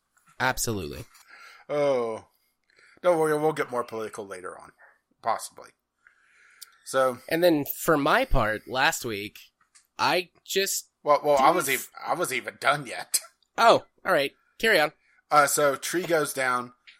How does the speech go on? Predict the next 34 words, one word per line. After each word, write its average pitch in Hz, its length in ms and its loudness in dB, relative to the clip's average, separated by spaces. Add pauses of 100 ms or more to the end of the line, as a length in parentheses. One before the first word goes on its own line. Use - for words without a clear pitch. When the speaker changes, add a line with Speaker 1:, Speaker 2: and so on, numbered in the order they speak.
(360)
Speaker 2:
uh, 131 320 6
knocks 160 240 -2
out - 340 -4
power 131 540 -4
for 120 500 -4 (800)
a, 120 160 0
a 113 160 -2
while, 107 560 -4 (720)
and 120 100 -2
actually 139 300 0
took 135 180 -8
out 120 160 0
two - 140 -8
utility 117 560 -6
poles 92 340 -12
on 104 100 -12
the 101 60 -20
process. - 800 -4 (880)
Uh, 139 380 4 (500)
well, 143 180 2
I, 147 220 2
I 143 80 2
should 151 180 -8
say 139 140 -4
power 135 320 0
flickered 131 540 -8
here 135 400 -8
for 123 120 -4
a 117 40 -6
bit, 113 340 -10
but, 101 200 -10 (140)
uh, 101 100 -12 (340)
it, 107 220 -12 (920)
yeah, 98 120 -12